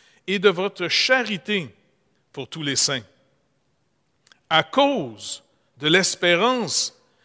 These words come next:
qui vous est réservée dans les cieux, et que la parole de la vérité, la parole de l'Évangile, vous a précé-, précédemment fait connaître. Il est au milieu de vous, il est dans le monde entier, il porte des fruits,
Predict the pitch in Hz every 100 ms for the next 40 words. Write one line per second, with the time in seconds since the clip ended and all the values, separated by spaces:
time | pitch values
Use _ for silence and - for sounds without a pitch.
0 | _ - 175 156 160 170 170 240 220 214
1 | 190 214 202 185 160 175 165 131 _ _
2 | _ _ - 147 175 156 - 214 220 233
3 | 185 147 151 139 123 123 123 - 226 -
4 | _ _ _ 110 95 110 113 110 104 107
5 | 107 147 226 226 214 _ _ _ 117 185
6 | 185 139 - - 214 - 185 175 - _
7 | - 208 - 196 156 135 156 226 - -
8 | - 117 107 98 _ _ _ _ _ _
9 | _ _ _ _ _ _ _ 143 147 135
10 | 175 170 160 165 139 120 104 110 _ _
11 | _ _ 127 135 135 147 156 143 127 143
12 | 180 143 120 110 - 113 104 _ _ 135
13 | 135 - - 202 180 131 135 113 - 127
14 | 127 113